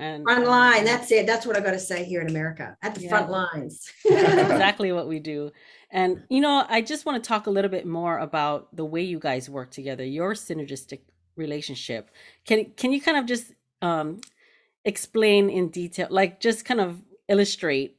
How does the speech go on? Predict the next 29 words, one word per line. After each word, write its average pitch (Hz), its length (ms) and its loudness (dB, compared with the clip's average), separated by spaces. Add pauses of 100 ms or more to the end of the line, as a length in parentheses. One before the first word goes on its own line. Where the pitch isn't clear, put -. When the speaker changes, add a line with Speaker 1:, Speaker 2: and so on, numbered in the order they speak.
(120)
Speaker 1:
um, 135 480 -6 (640)
wh-, 185 260 -12
how, 196 500 2 (840)
what 208 280 0
your 233 140 4
strengths 170 500 0
are, 147 120 0
Anthony, 143 720 -4
and 151 200 -4
what 151 160 -2
your 175 180 -2
strengths 143 380 -6
and 135 120 -4
how 160 160 -4
you 160 160 -4
guys 151 280 -4
work 147 180 -8
together 127 500 -8 (300)
um, 131 480 -10
you 165 120 -8
know, 123 260 -8 (240)
to, 175 140 -8 (240)
uh, 170 100 -2
why 165 340 0
you 160 260 0
guys 156 240 -2
make 165 140 -4
such - 160 -10
a 151 160 -8